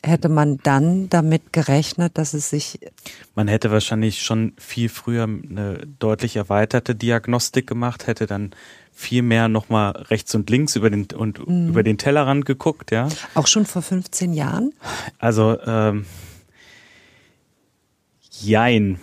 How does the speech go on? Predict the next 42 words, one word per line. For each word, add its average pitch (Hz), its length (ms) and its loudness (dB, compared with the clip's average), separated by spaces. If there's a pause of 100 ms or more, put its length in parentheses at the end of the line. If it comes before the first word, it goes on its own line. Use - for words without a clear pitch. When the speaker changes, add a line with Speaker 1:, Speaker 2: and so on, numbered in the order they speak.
Speaker 2:
würde 107 160 -8
man 107 140 -8
sagen. 190 560 6
Speaker 1:
Mhm. - 20 6
Speaker 2:
<laughs> - 60 6
Das - 120 4
ist 285 220 2
ein 143 80 6
sch-, - 160 0 (360)
schwierig 139 400 2
zu - 140 -4
beantworten. 117 540 0
Es 110 140 -2
kommt 139 200 -2
immer 131 160 0
drauf 110 240 -4
an, 131 200 -2
wo 120 100 -4
man 127 160 0
dann 117 160 -2
auch 90 180 -6
landet 127 480 0
und 92 200 -8
wer 151 260 6
Speaker 1:
Mhm. 185 140 4
Speaker 2:
mit 196 240 -2
drauf 87 260 -2
guckt, - 320 -14 (200)
ja. 107 240 -8 (720)
Ähm, 113 600 0
bei 117 160 4
ihr 131 240 2
war 139 140 2
es 139 120 -2
ja 127 180 4
schon 135 160 -2
mal 120 100 4
gut, 123 280 -4
dass 135 180 -2
man 131 140 0
dann 120 220 0
wenigstens 123 560 -2